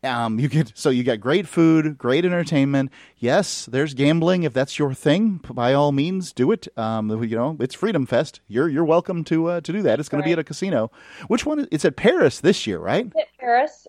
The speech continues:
Speaker 2: and you're exactly right. We actually consciously selected Las Vegas because it is what, in our opinion, the most libertarian of all the cities in the United States.
Speaker 1: It's certainly
Speaker 2: Uh, there are
Speaker 1: libertine.
Speaker 2: a lot of things that are free,
Speaker 1: <laughs>
Speaker 2: you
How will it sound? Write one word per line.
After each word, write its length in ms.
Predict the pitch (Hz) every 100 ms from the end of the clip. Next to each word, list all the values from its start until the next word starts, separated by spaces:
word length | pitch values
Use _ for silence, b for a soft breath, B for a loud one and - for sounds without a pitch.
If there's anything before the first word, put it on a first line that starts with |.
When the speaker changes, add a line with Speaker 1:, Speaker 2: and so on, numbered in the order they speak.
| -
Speaker 2:
and 480 | 202 202 208 208 208
you're 100 | 233
exactly 440 | 226 277 370 349
right. 200 | 262 190
We 100 | 190
actually 400 | 247 - 277 233 _ _ -
consciously 640 | - 254 285 285 269 247
selected 480 | 233 220 208 196 202
Las 300 | 190 180 -
Vegas 520 | - 156 151 156 - b b b _
because 300 | 196 220 202
it 120 | 208
is 360 | - 208 214 208
what, 180 | 190 -
in 100 | 196
our 280 | 185 185 190 -
opinion, 460 | 185 185 165 170
the 80 | 175
most 300 | 175 180 180 180 190 202
libertarian 680 | 202 196 185 175 160 156 175
of 200 | 113 165
all 160 | 165 160
the 80 |
cities 400 | 175 175 160 170
in 100 | 170
the 80 | 165
United 400 | 160 151 143 160
States. 460 | - 147 151 180 -
Speaker 1:
It's 120 | 113
certainly 260 | 156 170 160
Speaker 2:
Uh, 60 |
there 80 | 156
are 40 | 151
Speaker 1:
libertine. 380 | 147 160 147
Speaker 2:
a 40 | 107
lot 200 | 156 185
of 80 | 208
things 320 | 220 220 220
that 140 | 208
are 80 | 202
free, 300 | - 214 214
Speaker 1:
<laughs> 20 |
Speaker 2:
you 140 | 220